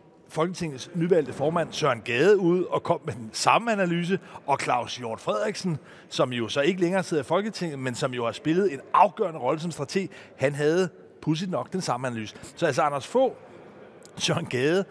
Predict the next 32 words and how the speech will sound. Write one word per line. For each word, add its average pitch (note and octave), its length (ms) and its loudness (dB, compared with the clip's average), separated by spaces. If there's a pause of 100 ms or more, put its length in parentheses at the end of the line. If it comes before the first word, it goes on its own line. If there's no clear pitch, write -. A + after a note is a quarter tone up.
(340)
og C3+ 180 2
Claus A#2+ 220 -2
Hjort F3 220 2
var F#3 60 -6
ude F3+ 160 -2
at G3+ 60 -2
sige, E3+ 260 -2
nu F3 260 2
havde F3+ 260 6
Jakob C3+ 240 0
Ellemann D#3+ 340 2
mandat D3+ 340 -2
til E3+ 240 0 (360)
at B2+ 60 -4
realitetsforhandle D3+ 760 -2 (100)
om C#3 120 -4 (100)
dannelsen D#3+ 540 -2
af D#3 160 -4
en D#3+ 380 -4
S - 200 -8 (180)
V-regering. C3 760 -6 (480)
Og - 120 0
så G#3+ 120 2 (320)
bliver B3+ 200 2
det A#3+ 160 2
altså D3+ 160 -2
ikke G#3 360 2 (120)
tættere G#3+ 380 2
på, G3 300 2 (1300)
end E3+ 140 0
det C#3+ 100 -2
kan E3+ 140 0